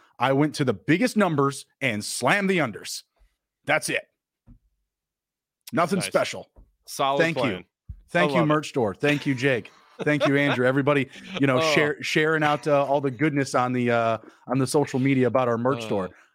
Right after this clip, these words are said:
Speaker 1: I, d-, I, yeah, I just thought that was a nice little anecdote to, to go in with that. So, you know,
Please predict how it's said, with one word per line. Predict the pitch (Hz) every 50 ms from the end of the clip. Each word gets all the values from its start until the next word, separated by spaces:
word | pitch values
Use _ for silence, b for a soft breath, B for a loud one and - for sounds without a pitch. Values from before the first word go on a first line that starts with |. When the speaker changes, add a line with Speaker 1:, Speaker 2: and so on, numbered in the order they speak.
| b
Speaker 1:
I, | - 143
d-, | 139 143
I, | 113 127 131
yeah, | 127 123 107
I | 107
just | 117 123 120 -
thought | 135 123 -
that | 120 110
was | 107 107
a | 110
nice | 110 110 - -
little | 107 101 107
anecdote | 113 113 107 101 - 113 107 98 -
to, | - 107 101 98
to | - - 104
go | 104 110 110 113
in | 107
with | 90 -
that. | 98 95 92 -
So, | - 113 104 98 92 - b b b b b b
you | 131
know, | 123 117 107